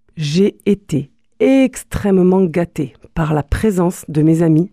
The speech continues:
mais aussi par les cadeaux. Et là-dessus, j'ai fait aussi un sacré changement d'habitude. J'ai osé proposer une liste de cadeaux que j'ai fait passer par mon mari, qui allait forcément être sollicité par mes amis. Plus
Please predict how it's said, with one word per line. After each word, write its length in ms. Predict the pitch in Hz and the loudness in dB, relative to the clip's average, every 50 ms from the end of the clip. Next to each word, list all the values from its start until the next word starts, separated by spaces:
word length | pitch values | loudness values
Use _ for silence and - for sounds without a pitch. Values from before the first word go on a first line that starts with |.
| _ - | _ -2
mais 160 | 208 214 220 | 0 2 2
aussi 240 | 226 202 - - 220 | 2 0 -2 -4 -4
par 160 | - 214 196 | -4 -2 -2
les 80 | 190 185 | -2 -2
cadeaux. 320 | - 185 175 147 151 143 - - - - - - _ _ - | -2 -4 -4 -4 -4 -6 -8 -12 -20 -20 -20 -20 _ _ -2
Et 100 | 175 156 | 0 2
là-dessus, 680 | 156 165 190 262 294 240 285 - - - - 190 - _ _ _ - | 4 4 2 2 2 0 -2 -2 -4 -4 -6 -6 -6 _ _ _ -8
j'ai 240 | 185 156 151 202 262 | -6 -2 0 0 0
fait 240 | - - 277 277 - - | 0 0 0 -2 -2 -2
aussi 380 | - 277 - - - 175 - - - | -4 -6 -4 -6 -6 -8 -6 -4 -4
un 120 | 196 202 | -4 -4
sacré 500 | - - - - 226 - - - 247 233 | -4 -6 -6 -6 -6 -6 -4 -4 -4 -2
changement 340 | - - 220 196 190 214 214 | -2 -2 -4 -2 -2 0 0
d'habitude. 600 | 190 196 180 185 180 - - - 156 135 143 - - - - - - - | 0 0 -2 -4 -6 -8 -8 -6 -4 -4 -6 -8 -10 -20 -20 -16 -8 -4
J'ai 260 | 190 180 190 226 - - - - | -2 0 0 0 0 -2 -4 -2
osé 520 | - 269 262 226 185 165 170 170 170 - _ _ _ _ _ _ _ _ _ _ | 0 2 2 2 2 0 0 -2 -2 -4 _ _ _ _ _ _ _ _ _ _
proposer 600 | - - 269 - - 214 196 143 151 175 - - _ _ _ - | -6 -4 -4 -2 0 -2 -2 0 -2 -4 -4 -6 _ _ _ -2
une 200 | 262 254 254 247 | 0 2 4 4
liste 340 | 226 202 214 262 254 - 226 | 4 2 2 0 0 0 -2
de 140 | 196 196 214 | 0 0 0
cadeaux 340 | - 202 180 156 165 - - - - - - - | -2 -2 -2 -2 -2 -4 -6 -10 -20 -20 -8 -4
que 120 | - 311 | 0 0
j'ai 100 | 294 320 | 2 2
fait 120 | - 277 - | 2 0 0
passer 260 | 240 233 - - 196 | -2 -2 -2 -4 -4
par 140 | - 208 202 | -2 0 2
mon 120 | 208 196 | 2 2
mari, 400 | 185 175 156 123 139 151 - - - | 2 2 0 0 -2 -4 -4 -6 -8
qui 160 | - - 254 | -4 -2 0
allait 160 | 226 214 208 196 | 2 2 0 0
forcément 560 | - - 226 233 - - 190 175 165 185 - _ - | -2 -4 -6 -4 -2 -2 -2 -2 -2 -2 -4 _ -8
être 180 | 214 - - | -6 -4 -6
sollicité 520 | 208 - 226 226 220 208 - 208 - 226 226 | -4 -2 -2 -2 -2 -2 -4 -4 -4 -4 -2
par 200 | - 208 160 160 | -2 0 0 2
mes 280 | 160 175 196 196 170 | 2 4 2 2 0
amis. 300 | 156 143 135 135 - - - _ - - - - - - - - _ _ _ _ _ _ _ _ | 0 -2 -2 -4 -8 -14 -20 _ -20 -20 -20 -20 -20 -20 -20 -20 _ _ _ _ _ _ _ _
Plus 420 | - - 214 202 208 226 - - | -2 0 2 4 4 2 0 -4